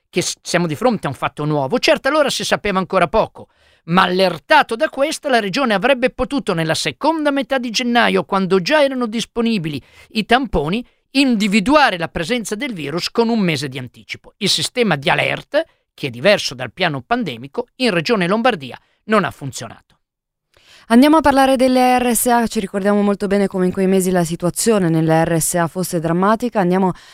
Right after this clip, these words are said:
Speaker 2: a parlare con Alessandro Azzoni, che è, eh, presidente di Felicita, dell'associazione Felicita per i diritti nelle R S A, associazione costituita anche da familiari e parenti delle vittime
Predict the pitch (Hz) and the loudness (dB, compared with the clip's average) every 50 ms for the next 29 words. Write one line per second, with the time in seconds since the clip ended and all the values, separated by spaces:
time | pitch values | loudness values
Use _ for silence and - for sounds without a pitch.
0 | - _ - 214 220 - 220 208 202 202 202 208 214 220 220 - - 196 196 208 | -10 _ 0 0 2 2 2 2 4 4 4 4 4 2 -2 -2 0 0 2 4
1 | 208 196 196 - - 240 226 - - 220 220 202 190 180 - - - 233 226 240 | 4 4 4 4 4 2 2 2 0 0 2 2 0 0 -2 -4 0 2 2 2
2 | 254 254 262 214 - 175 165 160 165 170 170 170 175 185 185 185 - 170 165 156 | 4 2 0 0 -2 -2 0 2 4 4 4 4 4 2 0 0 -2 0 0 2
3 | 151 151 151 151 147 139 - 170 165 - 175 185 202 202 190 - 165 156 175 185 | 2 2 2 2 0 0 -2 -4 -4 -2 0 2 2 2 2 0 0 0 0 -2
4 | - _ _ - 175 165 190 208 202 - 233 226 - 226 175 151 147 151 139 - | -2 _ _ -4 -2 0 2 2 0 0 -2 -2 -2 -2 0 0 0 -2 -2 -4
5 | - 160 160 180 170 147 - 185 180 180 - - - 165 151 - 160 156 165 147 | -8 -6 -2 -2 -2 0 0 0 -2 -2 -2 -4 -6 -4 -2 -2 0 -2 0 -2
6 | 175 170 180 185 - - 160 156 156 151 151 156 165 165 165 160 147 - - 196 | -2 -2 -2 -4 -4 -4 -2 0 0 2 4 4 4 2 2 0 -2 -2 0 0
7 | 175 139 123 - - - - - - 175 190 180 214 - 226 196 - 196 180 175 | 0 0 -2 -4 -10 -20 -20 -8 -4 -2 0 0 0 -2 -2 -2 0 2 0 0
8 | - 196 185 - 202 - 202 202 - 180 160 - - 240 277 302 302 294 - 285 | 0 -2 -2 -2 -2 -2 -2 0 0 0 0 2 4 4 4 6 4 2 2 0
9 | 202 170 165 - 175 170 185 185 185 180 156 139 139 147 147 196 196 190 208 220 | 0 0 0 0 0 0 2 4 4 4 4 4 2 0 0 0 0 2 0 0
10 | 208 240 185 156 165 180 185 151 160 151 - - - 175 170 | 0 0 0 2 2 2 0 0 -2 -6 -6 -4 -4 -2 -2